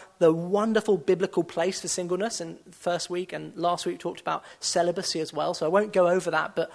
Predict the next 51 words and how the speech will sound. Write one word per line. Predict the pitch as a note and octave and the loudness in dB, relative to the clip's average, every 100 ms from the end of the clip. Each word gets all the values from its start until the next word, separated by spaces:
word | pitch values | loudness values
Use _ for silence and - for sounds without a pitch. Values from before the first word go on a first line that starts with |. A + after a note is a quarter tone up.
| - - | -16 -12
it's | E3+ - | -10 -10
clear | - - A3+ G#3+ | -12 -4 2 2
that | D#3+ | 2
the | D#3 | -2
Bible | E3 E3 | -2 -2
has | D#3 | -2
a | D#3 | 0
very | E3 | 0
high | - - F#3 F3+ E3 | -2 -6 -2 -2 -2
view | E3+ E3+ D#3 - | -2 -2 -4 -6
of | E3 | -8
singleness. | - D#3+ D#3+ D3+ D#3+ - - - - - - | -8 -8 -8 -10 -10 -12 -14 -20 -20 -18 -8
And, | D3+ D3+ | -6 -2
um, | D3+ D3+ D#3 - | -2 -2 -4 -12
and | D#3+ D3 | -14 -6
Jesus | F#3 F3 F#3 | -2 -2 -2
himself, | F#3+ F3 - A3 C#3+ | -4 0 2 2 2
the | - | -6
perfect | - G3 F#3 G3+ | -6 -6 -4 -6
man | F3+ | -4
who | F3+ | -2
ever | E3+ F3+ | -2 0
lived, | G#3+ D#3 - - - - | -2 -2 -8 -18 -20 -16
was | G#3 D3+ | -12 -8
not, | F3 F3+ A3 - - _ _ _ _ _ D#3+ | -6 -6 -8 -14 -18 _ _ _ _ _ -8
uh, | D#3+ | -4
did | F3+ | -2
not | F#3+ | -2
have | - A3+ F3+ | 2 4 4
a | |
sexual | - F#3 - F3+ | 4 0 0 -2
relationship. | E3+ F3+ F#3 F#3+ - D#3 - - _ _ | 2 2 0 -2 -2 -6 -8 -18 _ _
So | - | -10
it's | D#3+ | -10
clearly | - G#3+ G3 | -4 -2 0
not | F#3 F3+ | 0 -2
necessary, | F3 F3+ F3+ - E3 | -2 -4 -4 -4 -4
it's | - | -4
not | F3+ | -6
essential | - - G3 G3+ - D#3 - - - | -6 -2 -2 -4 -6 -6 -8 -16 -6
to | F3 | -2
what | E3 | 0
it | |
means | E3+ F3 E3 D3+ | 0 -2 -2 -4
to | D#3 | -4
live | E3+ F3+ D3+ | 0 0 0
a | D3 | -4
full, | - - E3+ E3+ | -8 -4 -2 -2
flourishing | - E3 D#3 - D#3+ | -4 -4 -4 -4 -8
human | D3 - D3+ D3+ | -10 -10 -8 -4
life. | F3+ F3+ - - | 0 0 -2 -12